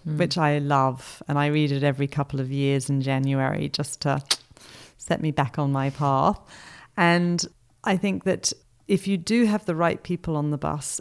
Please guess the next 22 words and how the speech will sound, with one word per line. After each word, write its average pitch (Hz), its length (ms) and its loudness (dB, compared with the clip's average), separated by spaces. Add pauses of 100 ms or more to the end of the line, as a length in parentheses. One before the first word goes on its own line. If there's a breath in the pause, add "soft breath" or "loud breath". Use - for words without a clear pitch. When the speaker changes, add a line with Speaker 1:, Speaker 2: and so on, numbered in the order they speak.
Speaker 2:
and 160 220 0
you 160 200 -2
are 160 140 0
leading 160 680 -2 (680 loud breath)
them 151 520 2 (340)
in 208 200 0
a, 185 120 0 (280)
you - 200 -2
know, - 60 -6
authentic 185 760 2
way, 165 520 0 (160)
that 190 220 0
creates 180 680 -4 (320 loud breath)
sort 170 220 -10
of 165 100 -10
this - 540 -6 (340)
sort 180 160 -12
of 165 60 -10
very 180 160 0
positive 165 760 -2
momentum. 143 720 0 (760 loud breath)
And 165 520 4